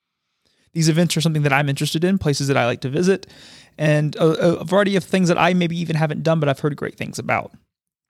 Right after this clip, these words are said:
These episodes are here to inform you about some of these amazing things and for, allow you to go support them as well. If, obviously, I can't mention everything that's going on in Huntsville, but if you're listening and you and your organization and your business are doing amazing and awesome events that you would like to be featured, please send me a message,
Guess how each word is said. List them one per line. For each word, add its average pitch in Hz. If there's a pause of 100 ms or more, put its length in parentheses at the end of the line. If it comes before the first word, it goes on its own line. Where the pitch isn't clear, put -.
(260)
These 180
episodes 185
are -
here 165
to 156
inform 170
you 185
about 160
some 156
of -
these 151
amazing 151
things 185 (320)
and 156
for, 160
allow 160
you 175
to 175
go 165
support -
them 131
as 151
well. 135 (460)
If, - (400)
obviously, 170
I 156
can't -
mention 151
everything 151
that's 139
going 139
on 139
in 139
Huntsville, 175 (320)
but 160
if 147
you're 180
listening 190
and 151
you 160
and 156
your 151
organization 147
and 139
your 151
business 147
are -
doing 135
amazing 156
and 139
awesome 143
events 170
that -
you 143
would 147
like 139
to -
be 139
featured, 175
please 190
send 175
me 160
a 156
message, 147